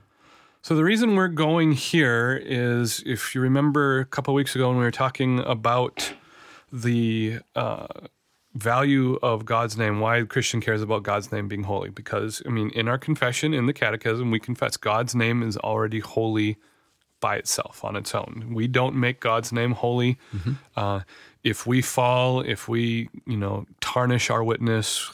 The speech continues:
Speaker 1: however you wanna phrase it, God's name is still holy.
Speaker 2: Yep.
Speaker 1: God is still holy. So why should Christians be so preoccupied with God's name? And the place Luther took it is because we, as Christians, have been given God's name in baptism.
Speaker 2: Mm-hmm.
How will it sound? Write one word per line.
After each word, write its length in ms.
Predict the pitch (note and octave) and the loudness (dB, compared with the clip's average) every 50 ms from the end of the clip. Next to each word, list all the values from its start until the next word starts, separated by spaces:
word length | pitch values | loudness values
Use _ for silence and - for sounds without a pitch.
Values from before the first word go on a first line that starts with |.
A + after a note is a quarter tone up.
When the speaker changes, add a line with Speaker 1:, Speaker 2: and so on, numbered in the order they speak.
| G#2+ | -8
Speaker 1:
however 340 | G2 G#2+ G#2+ A2 G#2+ G#2 A2 | -4 -2 0 0 0 0 0
you 140 | G#2+ G#2+ G#2 | 0 0 0
wanna 400 | G#2 G#2 G#2+ G#2+ G#2+ G#2 G#2+ G#2+ - _ _ _ | 0 0 2 2 0 0 -2 -6 -10 _ _ _
phrase 500 | - - - - C3+ C3 B2 B2+ A#2 G2+ | -12 -10 -6 -2 0 2 2 2 2 2
it, 160 | G#2 G#2 - - - - - - - - _ | 0 -2 -2 -6 -12 -20 -20 -20 -20 -4 _
God's 300 | - C3 E3+ F#3+ C3+ C3+ | 2 4 4 2 2 0
name 240 | D#3 E3+ E3 D3 | 2 2 4 4
is 80 | B2 A2+ | 4 2
still 240 | - - - B2 A#2 | 0 0 0 0 0
holy. 340 | - - C#3+ C#3+ B2 G#2+ G#2 | 0 0 0 2 2 0 -2
Speaker 2:
Yep. 60 | A2 | 0
Speaker 1:
God 360 | G#2+ A#2 B2 C#3 B2+ A#2 G#2+ | 2 2 4 4 2 0 -2
is 180 | - - A#2 - | -4 -6 -4 -4
still 280 | - - - A#2 G#2+ G#2 | -4 -2 0 0 0 0
holy. 280 | - F3+ F3 C#3 - | 2 2 2 2 0
So 180 | - - - A#2+ | -2 -2 -2 0
why 280 | A2 A2 A2+ A2 B2 | 0 2 2 2 2
should 200 | B2+ - - C3 | 0 0 -2 -4
Christians 400 | A#2 - A2+ A2 - - A#2 A2 | -2 -2 -2 -2 -2 -2 -4 -4
be 100 | G2+ - | -4 -4
so 180 | G#2+ - A2+ G#2+ | -4 -2 -2 -4
preoccupied 640 | - - A2 G#2+ A#2+ C#3 - - B2+ - G#2 G2+ G#2 | -2 -2 0 0 0 0 -2 -6 -10 -6 -4 -4 -4
with 140 | G2+ - - | -4 -6 -4
God's 280 | - G2+ G2 F#2+ - | -4 -4 -2 -2 0
name? 280 | C3+ E3 F#3+ D#3+ C3 C3 - - - - - - - - - | 0 2 2 2 0 -2 -6 -12 -14 -14 -14 -14 -14 -2 0
And 160 | B2 A2+ A2+ | 2 2 2
the 40 | G#2+ | 0
place 360 | - - D3 D#3+ D#3 - - | 0 2 2 2 2 2 2
Luther 320 | C3+ D3+ D#3+ D#3 - B2 | 4 2 4 4 2 0
took 320 | A2 - - - A#3+ - - | 0 0 0 -2 0 2 2
it 140 | G#2+ - - _ - - - - - - - _ _ - | 0 0 -2 _ -20 -20 -20 -20 -20 -20 -20 _ _ -2
is 140 | B2+ A2+ | 0 0
because 300 | B2 B2+ - - B2 G#2+ | 0 -2 0 0 -2 -2
we, 560 | G#2+ A2+ B2 D3+ F3+ F3+ F3 E3 D#3 E3+ E3 - - | 0 0 2 4 6 6 6 6 4 2 0 0 0
as 300 | B2 B2 B2+ C3+ C#3 C3 | 0 0 0 -2 -2 -4
Christians, 800 | - - - G3 G3 - - - - G#2+ G2+ G#2 A#2 C3 C#3 C3 | -4 -2 -2 -2 0 0 -2 -2 -2 -2 -2 -2 -2 -4 -4 -4
have 280 | - - A#2 A#2+ A2+ A2+ | -4 -2 -2 -2 -2 -2
been 260 | A#2+ A#2 A2+ A2+ G#2+ | 0 2 2 0 0
given 440 | G#2 A2+ C#3 D#3 D#3+ D#3 D3 D3 C3 | 0 0 0 0 2 2 2 2 2
God's 360 | A#2 G#2 G2 A2 A2 G#2+ - | 0 0 0 0 -2 -2 -2
name 220 | A2 G#2 G2+ G2+ G#2+ | 0 0 2 2 2
in 120 | G#2+ A2 | 2 2
baptism. 680 | G#2+ C#3+ E3 F#3 - - - G#2+ - - G2+ - - _ - | 2 2 0 0 -2 -8 -12 -10 -10 -10 -12 -14 -12 _ -4
Speaker 2:
Mm-hmm. 220 | G#2 G2 A#2+ C#3+ | -2 0 0 -2